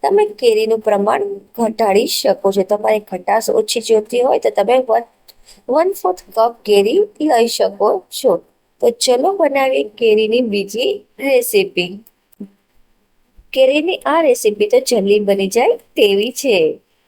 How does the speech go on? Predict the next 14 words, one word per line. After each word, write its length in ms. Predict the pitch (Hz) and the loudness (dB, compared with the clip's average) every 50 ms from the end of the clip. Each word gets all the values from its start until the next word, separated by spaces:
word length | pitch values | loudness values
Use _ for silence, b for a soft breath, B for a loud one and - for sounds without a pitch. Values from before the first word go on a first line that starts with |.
| _ _ - | _ _ -4
તો 100 | 214 202 | -4 -4
ચલો 300 | 196 - 214 208 220 262 | 0 0 0 2 2 0
પહેલા 340 | 277 269 - 277 277 285 269 | 0 0 0 2 2 4 2
આપણે 340 | 262 262 262 269 277 277 - _ _ _ _ | 2 0 0 -2 -2 -4 -6 _ _ _ _
એક 160 | 202 196 - - | -14 -12 -8 -8
મિક્સર 380 | 165 156 - - - 202 196 | -8 -8 -8 -2 0 0 0
જાર 260 | 202 196 220 220 220 | 2 2 2 2 4
લઈ 240 | 208 208 214 214 220 | 4 4 4 2 2
લઈએ, 340 | 220 220 226 233 254 320 381 | 2 2 4 2 2 0 -2
તેમાં 560 | - _ _ - 220 202 202 202 214 240 277 | -8 _ _ -2 0 0 0 0 0 -2 0
લસણની 540 | 294 247 226 208 208 - 214 208 202 233 294 | 0 0 0 -2 0 0 0 0 0 -2 -4
કળી 580 | 285 - _ _ _ - 302 302 302 302 302 - | -6 -10 _ _ _ 0 2 2 2 0 -2 -2
ઉમેરી 400 | 254 254 247 233 220 220 214 214 | -2 -2 0 2 2 4 4 4
લઈએ 380 | 214 208 208 202 202 208 214 | 4 4 2 4 4 2 2